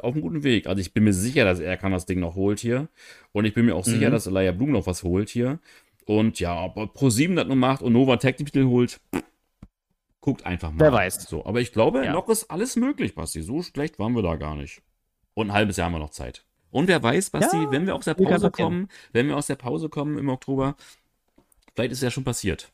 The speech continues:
Speaker 1: Vielleicht können wir wieder noch zwei, drei Tage
Speaker 2: Wer weiß.
Speaker 1: sprechen. Das werden wir dann
Speaker 2: Wer
Speaker 1: nochmal
Speaker 2: weiß, wer
Speaker 1: vergleichen
Speaker 2: weiß.
Speaker 1: da an der Stelle.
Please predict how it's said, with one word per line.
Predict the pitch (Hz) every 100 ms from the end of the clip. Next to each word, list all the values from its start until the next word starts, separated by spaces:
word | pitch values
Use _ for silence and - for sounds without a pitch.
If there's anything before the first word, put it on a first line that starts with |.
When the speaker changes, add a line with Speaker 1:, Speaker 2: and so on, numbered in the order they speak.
| _
Speaker 1:
Vielleicht | 113 117
können | 143
wir | 139
wieder | 135
noch | 127
zwei, | 123
drei | 120
Tage | 104 -
Speaker 2:
Wer | 143 151
weiß. | 151
Speaker 1:
sprechen. | - 82 - - _
Das | - -
werden | 107
wir | 107
dann | 101
Speaker 2:
Wer | 127
Speaker 1:
nochmal | 143
Speaker 2:
weiß, | 90
wer | 110
Speaker 1:
vergleichen | 131 90 73
Speaker 2:
weiß. | - _ _ _ _ _
Speaker 1:
da | 85
an | 78
der | 76
Stelle. | - 60